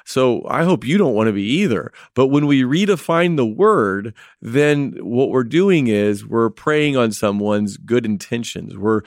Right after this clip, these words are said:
tricking someone. We're deceiving someone. We're loading in new content, new meaning into an old word.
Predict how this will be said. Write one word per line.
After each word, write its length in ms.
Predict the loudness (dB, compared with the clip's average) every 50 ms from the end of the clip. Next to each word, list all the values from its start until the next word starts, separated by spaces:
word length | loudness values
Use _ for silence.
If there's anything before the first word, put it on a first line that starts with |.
| -8 -20 _ _
tricking 500 | -12 -4 -2 -2 -2 0 0 -2 -2 -2
someone. 420 | -2 -4 -4 -2 -2 -2 -4 -4 -4
We're 140 | -4 -4
deceiving 800 | -4 -4 -4 -4 -4 -4 -4 -2 -2 -2 0 0 0 0 0 -2
someone. 640 | -4 -6 -6 -6 -6 -6 -6 -8 -8 -10 -10 -12 -14 -18 -20 -20 -20 _ _ 0
We're 160 | 2 2 2
loading 540 | 2 2 2 2 4 4 2 2 2 2 2
in 420 | 2 2 2 2 2 2 2 4
new 200 | 4 4 4 2
content, 640 | 0 -4 -4 -2 -2 -2 -2 -2 -2 -4 -4 -2
new 320 | -2 0 0 2 2 2 2
meaning 540 | 2 0 0 2 2 0 0 -2 -6 -8 -6
into 400 | -6 -6 -6 -4 -2 0 0 0
an 100 | 0 0
old 400 | -2 0 0 0 0 0 -4 -6
word. 500 | -6 -4 -4 -2 -2 -4 -6 -8 -12